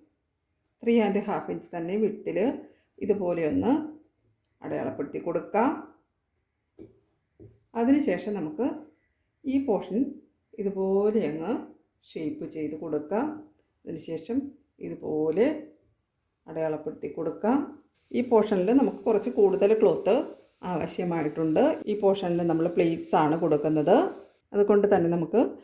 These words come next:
പ്ലീറ്റ്സ് എടുത്തതിന് ശേഷം ബാലൻസ് വരുന്നെങ്കിൽ നമുക്ക് ഈ പോർഷനിൽ കട്ട് ചെയ്തെടുത്താൽ മതിയാകും.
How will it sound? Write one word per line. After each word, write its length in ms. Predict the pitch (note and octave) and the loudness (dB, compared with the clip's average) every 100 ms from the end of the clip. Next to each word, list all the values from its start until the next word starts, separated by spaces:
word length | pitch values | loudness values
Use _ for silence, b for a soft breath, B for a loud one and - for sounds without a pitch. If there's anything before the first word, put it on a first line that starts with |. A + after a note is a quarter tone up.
| B _ | B _
പ്ലീറ്റ്സ് 360 | A#3 A#3 A#3 C4+ | 4 4 6 8
എടുത്തതിന് 420 | F3+ - G3 G#3 G3+ | 8 8 6 6 4
ശേഷം 300 | F#3+ F3 G#3+ C#4+ - B B - | 2 2 2 2 2 B B -2
ബാലൻസ് 440 | G3 F#3+ A3 A3 A#3+ | 4 6 6 6 6
വരുന്നെങ്കിൽ 440 | F3 E3+ E3 E3 F#3 G#3 | 6 6 2 4 4 4
നമുക്ക് 260 | D3+ G#3 D#4+ - | 2 2 2 4
ഈ 40 | C3+ | 2
പോർഷനിൽ 480 | D3+ D#3+ E3 D#3+ D3+ G#3+ - | 2 -2 0 0 4 4 4
കട്ട് 200 | G#3 - D#3 | 2 2 -4
ചെയ്തെടുത്താൽ 560 | E3+ D#3+ D3+ C#3 F3 E3 E3+ | -2 0 0 0 0 0 0
മതിയാകും. 520 | D#3 D#3 D#3+ D3+ | -2 0 -2 2